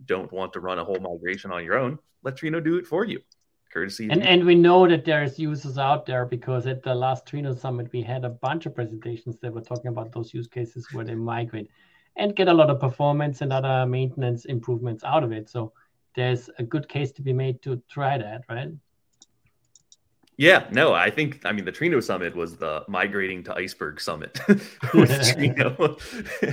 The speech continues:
Speaker 1: <laughs>
Speaker 2: Penguins unite.
Speaker 1: Yeah, hold on one moment. I'm trying to get back to my actual thing. There we go. Close enough.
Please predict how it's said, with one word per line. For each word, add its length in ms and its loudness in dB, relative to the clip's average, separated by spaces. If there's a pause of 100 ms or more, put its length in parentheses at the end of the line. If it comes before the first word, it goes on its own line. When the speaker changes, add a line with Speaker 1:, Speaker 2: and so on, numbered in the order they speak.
(140)
Speaker 1:
<laughs> 320 -8 (880)
Speaker 2:
Penguins 420 2
unite. 460 0 (1400)
Speaker 1:
Yeah, 100 -18
hold 200 -10
on 200 -10
one 200 -10
moment. 320 -10
I'm 140 -14
trying 280 -8
to 160 -12 (200)
get 220 -10
back 280 -2
to 60 -6
my 320 -12 (360)
actual 480 -12
thing. 180 -18
There 120 -6
we 100 -14
go. 280 -18 (200)
Close 260 2
enough. 400 -8